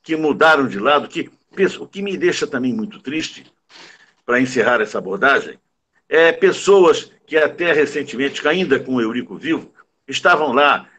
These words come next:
iam lá falar com ele, bajular, não sei o quê, e assim que o Eurico morreu, <laughs> essas pessoas debandaram, foram para outro lado, foram procurar um interesse, talvez de quê? De um cargo?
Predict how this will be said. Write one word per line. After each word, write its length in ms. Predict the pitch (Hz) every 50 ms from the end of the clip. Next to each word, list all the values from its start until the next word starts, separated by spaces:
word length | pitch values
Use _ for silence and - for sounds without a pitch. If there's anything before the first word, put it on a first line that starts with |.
| _
iam 180 | - 151 165 160
lá 220 | 143 147 156 151
falar 320 | 131 - 147 131 131 131 131
com 120 | 120 110
ele, 380 | 135 156 151 127 104 92 87 - _ _ _
bajular, 720 | - - 143 147 143 139 127 120 151 165 160 151 143 131
não 100 | 117 120
sei 200 | 113 - 139 131
o 40 | 117
quê, 320 | - 131 156 156 143 - - _ _ _
e 120 | - - 220
assim 480 | 190 175 - - - 254 254 214 196
que 400 | - 185 202 170 113 85 - - _ _ _ _ _ _ _ _ _
o 100 | - 175
Eurico 560 | 175 175 160 147 147 139 131 131 - 87 71 - _
morreu, 720 | 123 151 165 156 131 147 160 185 196 196 190 185 190 - _ _ _ _ _ _ _ _ _ _ _ _
<laughs> 220 | - - 180 170 - - _ _ _ _ _ _ _ _ _ _ _ _ -
essas 280 | - 147 - 180 -
pessoas 400 | - - 170 147 - - 165 165
debandaram, 720 | 151 170 180 175 208 208 185 170 180 190 175 123 - - _ _ _ _ _ _ _ _ _ _ _ _ _
foram 280 | _ 151 170 180 175 147
para 120 | 139 156
outro 240 | 156 147 - - 123
lado, 420 | 120 143 165 175 160 120 90 - _ _ _ _ _ _ _ _ _ _ _
foram 240 | - 165 180 170
procurar 500 | 139 - 165 156 - 151 151 156 156 156
um 80 | 156 156
interesse, 640 | 151 143 143 143 127 135 165 180 175 - - 104
talvez 360 | - - 160 147 135 165 160 139
de 100 | 120 107
quê? 120 | - 117
De 140 | 95 95 120
um 60 | 120
cargo? 520 | 98 - 160 170 175 156 143 110 90 -